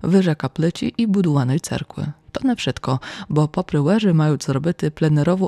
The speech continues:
ekspozycję poświęconą barskim konfederatom. Już raz wycofuwano się z dumky pamiętnika Pułaskoho Chłysowi.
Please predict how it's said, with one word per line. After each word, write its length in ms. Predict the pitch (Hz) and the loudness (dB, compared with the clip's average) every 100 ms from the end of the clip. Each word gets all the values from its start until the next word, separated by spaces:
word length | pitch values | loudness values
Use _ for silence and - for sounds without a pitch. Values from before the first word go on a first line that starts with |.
| - | -2
ekspozycję 760 | 214 - 175 143 127 - 226 | -6 -4 -4 -4 -4 -2 -2
poświęconą 680 | 208 147 - 131 170 170 156 | -2 -6 -6 -2 0 2 0
barskim 440 | 156 135 - - 151 | -2 -4 -4 -6 -4
konfederatom. 840 | - 180 196 185 147 - 131 131 - _ - - - - - | 0 0 0 0 -2 -6 -8 -8 -12 _ -20 -20 -18 -12 0
Już 160 | 220 | 2
raz 260 | 208 226 226 | 2 0 0
wycofuwano 720 | 196 190 190 180 185 190 147 | 0 2 0 -2 2 2 2
się 160 | - 127 | 0 -2
z 40 | |
dumky 300 | 147 156 156 | 2 2 0
pamiętnika 520 | 151 147 143 170 160 | 0 0 2 0 0
Pułaskoho 580 | 147 143 147 - 151 147 | -4 -2 -2 -2 -2 -2
Chłysowi. 540 | 147 147 - 127 123 | 0 -2 -2 -4 -4